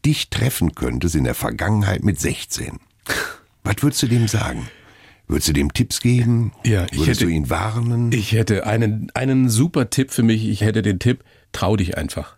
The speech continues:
Speaker 2: Mach dir nicht so viel Gedanken. Mach dir nicht so einen Kopf.
Speaker 1: Ja, dann wärst du, glaub ich, genau auf dem Weg, wo ich bin. Weil ich würde mir sagen, das wird hart, aber alles wird gut.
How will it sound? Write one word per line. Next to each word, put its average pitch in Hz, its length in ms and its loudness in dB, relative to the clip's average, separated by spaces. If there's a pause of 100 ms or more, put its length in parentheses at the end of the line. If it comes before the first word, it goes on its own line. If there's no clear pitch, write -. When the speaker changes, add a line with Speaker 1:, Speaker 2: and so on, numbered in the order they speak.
(160)
Speaker 2:
Mach 117 260 0
dir 113 180 4
nicht 101 220 2
so 101 80 -2
viel - 220 -4
Gedanken. - 480 -12 (300)
Mach 170 220 0
dir 160 140 4
nicht 127 160 4
so 113 60 2
einen 101 80 0
Kopf. - 240 -4 (920)
Speaker 1:
Ja, 85 560 2
dann 143 600 4
wärst 127 460 2
du, 123 280 4
glaub 113 260 2
ich, - 120 -2
genau 120 400 4
auf 123 100 -2
dem 104 220 2
Weg, 104 220 2
wo 107 80 2
ich 87 160 -2
bin. 69 160 2
Weil 67 160 0
ich 104 180 0
würde 120 200 4
mir 107 340 4
sagen, 120 560 -2 (840)
das 82 140 0
wird 92 220 0
hart, 117 220 0
aber 98 160 0
alles 101 200 2
wird 98 140 0
gut. - 440 -2